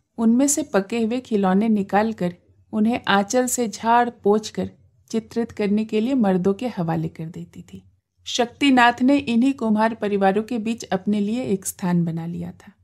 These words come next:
यह रोगग्रस्त ब्राह्मण पुत्र अपने बंधु बांधव, खेल कूद, पढ़ना लिखना सब कुछ छोड़कर एक दिन इन मिट्टी के खिलौनों पर झुक गया। वह खपची की छुरी धो देता,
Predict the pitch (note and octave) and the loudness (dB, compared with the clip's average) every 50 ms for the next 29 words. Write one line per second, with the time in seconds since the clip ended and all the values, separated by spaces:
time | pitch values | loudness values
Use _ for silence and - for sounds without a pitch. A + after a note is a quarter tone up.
0 | _ _ _ _ - - G#3+ B3+ C4 B3 A3 G3 G#3 G#3 G#3 G3 G3+ G#3+ A3+ A3 | _ _ _ _ -6 -2 2 4 4 4 6 6 4 4 4 4 2 0 0 0
1 | - - A#3+ A3 A3 G3+ G3+ G3 G#3 A#3 B3 B3 - G3+ F#3+ F#3+ - F#3+ G#3 - | 0 -2 -2 0 2 4 4 6 4 4 2 0 0 -2 -2 -2 -4 -10 -10 -10
2 | _ _ _ _ _ _ - A3+ A3 A3 B3+ C4+ C4+ A#3 G#3 G3 G3 G3 G3 A3+ | _ _ _ _ _ _ -4 -4 -2 2 2 2 4 4 4 4 6 6 4 4
3 | B3+ B3 G#3+ G#3 F#3+ F#3+ F#3+ F#3+ F#3 F#3+ G3+ G3+ G3+ - _ _ - - A3+ A3+ | 2 2 4 4 4 4 4 2 2 0 -2 -2 -4 -8 _ _ -8 -2 0 0
4 | A#3 A#3 A#3 A3+ - G#3 G#3+ G#3+ G#3 G#3+ - - G3 G3+ G#3 G#3+ A3+ A3+ A3+ G#3 | 0 0 -4 -6 -2 0 0 0 0 -2 -6 -2 0 2 2 4 4 2 2 0
5 | G3+ G#3 A3 A3 A#3+ A3+ - - C4+ C#4 C#4 C4+ - - C4 B3+ B3 - - - | -2 0 0 0 0 -2 -4 0 0 0 0 0 -4 -6 -6 -6 -6 -6 -4 0
6 | G3 G3 F#3+ F#3+ - E3+ F#3+ F#3 - _ _ _ _ _ _ - A3 G#3+ G#3+ G3+ | 0 0 0 0 -6 -8 -8 -10 -14 _ _ _ _ _ _ 0 0 0 0 0
7 | F#3 G#3+ B3 B3 B3 - A#3 A3 G#3+ G3 G3 F#3+ - - G#3 G#3 A#3+ B3 B3 - | -2 0 0 -2 0 0 2 2 4 2 2 0 -2 -4 -4 -4 -4 -8 -6 -4
8 | G#3+ G3 F3+ F3 F3 F3 F#3+ G3 - B3+ A#3 G#3 - F3+ D#3+ F2 - - D#3+ D#3+ | -2 0 0 2 2 2 0 -2 -4 -6 -8 -6 -6 -8 -8 -10 -12 -18 -18 -18
9 | F3+ F#3+ _ _ _ _ _ _ _ _ _ - A#3 C4 C#4+ C#4+ C#4 - - A3+ | -18 -20 _ _ _ _ _ _ _ _ _ 0 2 4 4 2 2 0 -2 -2
10 | A3 - - - C#4+ C#4+ - D4+ C#4+ - B3 G#3+ G#3 A#3+ A#3+ A3+ A#3+ A3+ G3 F#3 | -2 -2 -2 -2 -2 0 0 -2 -2 2 2 2 2 2 2 2 2 2 2 2
11 | F3+ F3 F3 - F#3 F#3+ | 0 -2 -2 -6 -8 -8